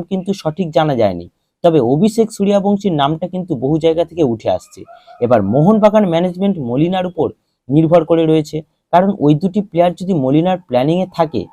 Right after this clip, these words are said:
তাহলে সোয়াপ ডিল করছে না মোহনবাগান, তখন প্রীতমকে লোন ডিলে বা ট্রান্সফার ফি দিয়ে নিয়ে আসতে চলেছে। এবার প্রীতম যে মোহনবাগানে আসছে, এটা প্রায় ষাট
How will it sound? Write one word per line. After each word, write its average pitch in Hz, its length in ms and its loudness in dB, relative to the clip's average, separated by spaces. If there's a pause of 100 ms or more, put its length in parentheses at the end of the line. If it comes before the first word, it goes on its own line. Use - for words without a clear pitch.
(320)
তাহলে 160 340 4
সোয়াপ 135 360 2
ডিল 165 220 0
করছে 160 380 -2
না 160 120 2
মোহনবাগান, 101 540 0 (460)
তখন 165 280 4
প্রীতমকে 180 480 0
লোন 143 260 4
ডিলে 185 200 0
বা 143 140 4
ট্রান্সফার 135 460 -4
ফি 180 140 -8
দিয়ে 156 240 0 (320)
নিয়ে 127 240 0
আসতে 131 260 -4
চলেছে। 92 400 -4 (460)
এবার 147 300 4
প্রীতম 190 380 0
যে 196 120 2
মোহনবাগানে 185 640 2
আসছে, - 240 -10
এটা 139 220 -2
প্রায় 196 200 0
ষাট 165 220 -8